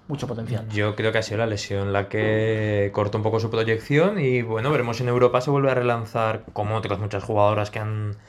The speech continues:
Speaker 2: partido el viejo continente hacia, hacia las tierras
Speaker 1: Sí.
Speaker 2: americanas.
Speaker 1: Luego, eh, Tyler Burch, eh, jugadora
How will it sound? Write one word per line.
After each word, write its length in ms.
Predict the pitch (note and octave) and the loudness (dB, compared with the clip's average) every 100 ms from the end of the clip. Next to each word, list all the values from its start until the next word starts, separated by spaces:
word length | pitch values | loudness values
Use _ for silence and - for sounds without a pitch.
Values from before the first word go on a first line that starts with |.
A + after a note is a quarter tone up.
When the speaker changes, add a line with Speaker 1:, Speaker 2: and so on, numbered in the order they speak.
| - | -8
Speaker 2:
partido 260 | - B2 B2+ | -2 0 0
el 60 | |
viejo 240 | A#2+ B2 B2 | 2 0 0
continente 560 | A#2+ A#2+ A#2+ A#2+ A2 | 0 0 0 0 2
hacia, 840 | G#2+ G#2+ A#2 G#2+ G#2+ G2+ G2+ F#2+ G2 - - - - _ | 0 0 0 2 2 2 2 -2 -6 -16 -20 -20 -20 _
hacia 220 | C3 B2+ | -6 0
las 120 | B2 A#2+ | 0 0
tierras 220 | A#2+ A2 | -2 0
Speaker 1:
Sí. 60 | |
Speaker 2:
americanas. 580 | A#2 B2 D#3+ D#3 A2 - - | -2 0 0 -2 -2 -8 -10
Speaker 1:
Luego, 520 | F#3 F#3+ A3 A#3+ - - | 0 4 6 4 0 -4
eh, 480 | F3+ E3+ D#3+ D#3 C#3+ C3+ C3 B2+ A#2+ A#2 A2 A#2 | 0 0 0 0 -2 -4 -8 -10 -10 -12 -12 -8
Tyler 260 | - D3+ E3+ | -4 0 0
Burch, 480 | D#3 C3+ - - - - _ _ _ - | 0 -4 -4 -16 -20 -20 _ _ _ -12
eh, 280 | E3+ D3 C#3+ | -4 0 0
jugadora 1300 | C3+ - D3 C#3 D3 E3+ F#3+ G3 F#3+ F#3 F#3 F#3 - | 0 -2 2 4 4 2 4 4 4 4 4 4 0